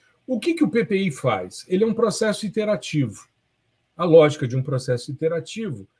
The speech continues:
é você atribuir arbitrariamente um valor de uma variável, executar essa função ou essa equação, pegar o resultado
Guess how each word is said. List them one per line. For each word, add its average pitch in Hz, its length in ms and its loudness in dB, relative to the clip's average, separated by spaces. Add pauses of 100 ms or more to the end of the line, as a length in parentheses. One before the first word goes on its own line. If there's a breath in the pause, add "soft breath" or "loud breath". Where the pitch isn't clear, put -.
é 147 80 -2
você 175 340 -2
atribuir 156 680 -4
arbitrariamente 139 840 -6
um 156 100 -4
valor 113 420 -6
de 101 160 -10
uma 151 180 -4
variável, 117 420 -4 (680)
executar 151 800 0
essa 117 360 -2
função 135 600 -6
ou 120 80 -4
essa 117 220 -6
equação, 135 580 -6 (540)
pegar 175 300 0
o 135 60 0
resultado 147 760 -4